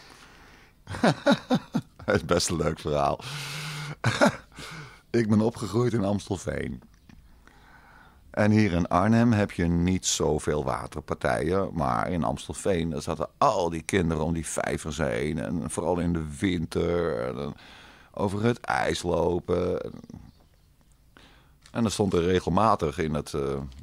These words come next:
Amstelveense courantje of zo. En ja, daar was weer een verdronken kind gevonden. En, ja, kortom, zwemles.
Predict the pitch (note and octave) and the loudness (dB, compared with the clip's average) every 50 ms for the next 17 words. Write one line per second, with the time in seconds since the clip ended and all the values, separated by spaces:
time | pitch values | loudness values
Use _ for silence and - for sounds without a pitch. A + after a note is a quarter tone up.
0 | - - - - E2 D#2+ - - F#2 D#2+ - - F2 E2 E2+ D#2+ - - E2 D#2 | -16 -8 -4 -2 -2 -2 -4 -6 -6 -6 -2 0 0 0 0 -2 -2 -2 -2 -2
1 | D#2 - - E2+ D#2 D#2+ E2 F2+ F2+ F2 - - D2+ E2 E2+ D2+ - D2+ C2 D2+ | -2 -2 -2 -2 0 2 0 0 0 -4 -4 -6 -4 -4 -4 -6 -8 -10 -12 -10
2 | D#2+ D2 B1+ C#2 D2+ - - - - _ _ _ _ _ _ _ _ _ - - | -12 -14 -16 -16 -18 -18 -18 -18 -20 _ _ _ _ _ _ _ _ _ -20 -20
3 | - - _ _ - _ - _ - _ _ _ _ - - - - - - C2 | -20 -20 _ _ -20 _ -20 _ -20 _ _ _ _ -10 -10 -8 -8 -6 -8 -6
4 | B1 A1 G#1+ B1 B1 B1 A#1+ B1 - B1+ C2+ - - F2 C#2+ D2+ E2+ E2+ D#2+ - | -6 -6 -6 -8 -10 -10 -12 -10 -8 -8 -8 -4 -4 -2 2 4 4 4 2 0
5 | - - - A#2+ A#2 A2 - - - - - E2+ D2+ C#2 C#2+ C#2 B1 A1+ A1 A#1 | -6 -6 0 2 2 2 2 -2 -6 -4 -2 -2 -2 -2 -4 -4 -4 -4 -4 -4
6 | B1+ - B1 C#2 D2 E2+ - - - - - - - - - - - _ - - | -6 -8 -10 -12 -12 -12 -12 -16 -18 -20 -20 -20 -20 -20 -20 -20 -20 _ -20 -20
7 | - - - _ _ _ _ - - - C#3 D#3 - - B2+ B2+ B2+ B2+ B2+ - | -20 -20 -20 _ _ _ _ -10 0 4 4 4 6 6 6 6 6 4 0 -4
8 | - - _ _ _ _ - - - - D2 C2 - - - - - - - | -10 -18 _ _ _ _ -10 -4 -2 -2 0 0 -2 -6 -6 -8 -12 -14 -16